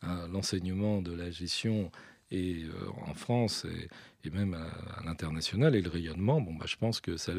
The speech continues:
ça ouvre, euh, de nombreuses voies. Mais disons d'une f-, d'une façon simple. D'abord, une mission d'information. Il est vrai que les, les disciplines de gestion ne sont pas forcément très connues. Elles sont aussi très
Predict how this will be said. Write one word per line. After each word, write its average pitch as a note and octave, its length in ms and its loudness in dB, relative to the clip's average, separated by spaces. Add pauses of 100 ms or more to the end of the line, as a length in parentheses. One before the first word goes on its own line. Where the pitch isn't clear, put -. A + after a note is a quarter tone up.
ça - 160 2
ouvre, G#2+ 240 6
euh, F#2 140 4
de F2+ 60 -2
nombreuses G2 360 4
voies. E2 260 -4
Mais F#2+ 100 0
disons G#2+ 300 4 (380)
d'une G#2+ 80 2
f-, - 220 -8
d'une G#2+ 180 2
façon A2+ 300 6
simple. E2 200 0
D'abord, A#2+ 220 8
une B2 80 12
mission A#2+ 300 10
d'information. G2 640 4 (460)
Il G#2 120 -2
est G2 40 6
vrai B2 240 4
que - 140 -2
les, F2 200 0 (400)
les E2+ 80 -2
disciplines G#2+ 420 4
de G2 80 4
gestion G2+ 380 4
ne G2+ 40 4
sont F2 220 -2
pas B2+ 180 6
forcément F#2+ 800 0
très - 160 -12
connues. D#3+ 340 4
Elles - 80 -2
sont F#2+ 140 0
aussi F#2 360 0
très F2+ 460 -6